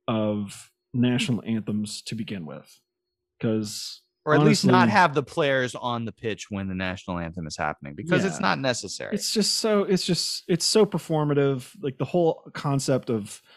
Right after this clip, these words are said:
Speaker 1: rah, rah, U S A. Like, uh, this, this is just weird. No other country does this except us. We're just so weird with our patriotism. We take it to an unhealthy level. And then we get people like Lindsey Horan.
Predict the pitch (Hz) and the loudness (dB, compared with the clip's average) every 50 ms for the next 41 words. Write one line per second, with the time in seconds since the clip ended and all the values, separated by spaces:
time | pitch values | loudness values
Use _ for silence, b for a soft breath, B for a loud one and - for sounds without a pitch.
0 | b b b b b 135 139 143 147 143 135 139 139 139 139 135 131 135 135 131 | b b b b b 2 4 4 6 4 4 4 4 6 6 6 4 4 4 4
1 | - - 131 120 123 120 120 b b b b b b b 175 170 - _ _ _ | 2 2 0 0 0 0 -2 b b b b b b b -4 -4 -4 _ _ _
2 | _ _ _ _ _ _ _ _ _ _ _ _ _ _ _ _ 170 - 175 175 | _ _ _ _ _ _ _ _ _ _ _ _ _ _ _ _ -18 -16 -14 -8
3 | 226 254 247 - - - - 269 254 - - 135 - - 117 - - - 123 104 | -6 -4 -4 -4 -6 -6 -2 0 0 2 2 0 -2 -2 -2 -4 -4 -4 -4 -2
4 | 104 104 104 - 190 226 226 196 160 - - - - 131 117 - 117 104 101 101 | -2 -2 0 2 2 4 4 4 4 2 0 -2 -2 -2 -2 -2 -4 -8 -8 -8
5 | 90 87 87 92 92 82 87 - - 104 - - 107 - - 95 98 87 - - | -10 -10 -10 -10 -10 -10 -10 -10 -10 -8 -8 -10 -10 -8 -8 -8 -8 -6 -6 -6
6 | - - 220 214 240 226 202 202 160 - - - 175 160 151 127 117 120 123 120 | -6 -6 -6 -4 -4 0 2 2 2 2 4 6 6 6 6 6 4 4 4 4
7 | 117 107 113 117 110 - 120 110 110 107 104 - - 120 113 107 - 117 110 - | 4 4 2 -2 -2 0 -2 -2 -2 -2 -4 -4 -4 -4 -4 -4 -4 -4 -4 -2
8 | 131 120 107 117 110 110 117 120 - - 147 - 139 - 139 117 98 98 113 117 | -2 -2 0 0 0 0 0 0 0 -2 -4 -4 -4 -4 -4 -4 -2 -2 -2 -2
9 | - 120 117 107 113 104 107 110 107 110 110 110 104 104 b b b b b b | -2 -2 -4 -4 -4 -4 -4 -4 -2 -2 0 -2 -2 -4 b b b b b b
10 | b b b b - 156 160 156 156 156 151 143 - 175 160 185 202 196 202 190 | b b b b 0 2 2 4 2 2 0 -2 -4 -2 0 2 2 2 2 2
11 | 196 196 - - - - - - 202 190 196 190 196 208 208 202 196 208 190 202 | 2 0 0 -2 -8 -20 -14 -10 -8 -6 -6 -6 -4 -4 -4 -4 -2 -4 -4 -4
12 | 208 214 143 87 - | -4 -4 -6 -6 -8